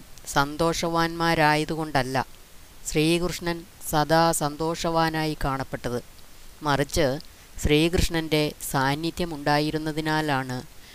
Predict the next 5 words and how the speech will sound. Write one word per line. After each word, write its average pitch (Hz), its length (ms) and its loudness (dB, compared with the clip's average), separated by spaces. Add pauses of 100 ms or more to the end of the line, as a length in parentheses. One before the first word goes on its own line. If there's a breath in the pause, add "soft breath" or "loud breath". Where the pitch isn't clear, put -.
(200 loud breath)
ഗോകുലവും 151 600 0 (180)
വൃന്ദാവനവും 135 800 -2 (560 loud breath)
ആനന്ദസാഗരത്തിൽ 139 1120 0 (260)
ആറാടി 131 460 2
നിന്നത്. 117 440 -4